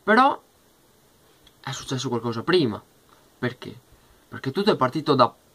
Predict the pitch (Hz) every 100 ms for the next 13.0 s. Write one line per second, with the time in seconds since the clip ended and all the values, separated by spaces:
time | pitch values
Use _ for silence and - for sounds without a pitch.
0 | _ - 131 139 160 147 - 147 170 185
1 | 175 135 120 120 117 110 131 151 120 98
2 | 95 127 123 120 120 117 117 117 117 -
3 | 151 143 131 120 113 110 117 117 123 123
4 | 120 117 113 - _ - 98 110 123 120
5 | 127 120 117 123 117 117 113 131 139 127
6 | 117 113 113 139 156 127 117 110 120 127
7 | 123 123 120 117 120 - 120 113 123 120
8 | 117 123 113 131 131 127 120 117 - -
9 | 120 127 123 120 123 127 127 123 127 135
10 | 127 117 127 123 123 131 117 127 117 123
11 | 120 120 117 113 113 113 139 147 110 -
12 | - - _ _ - 113 110 113 110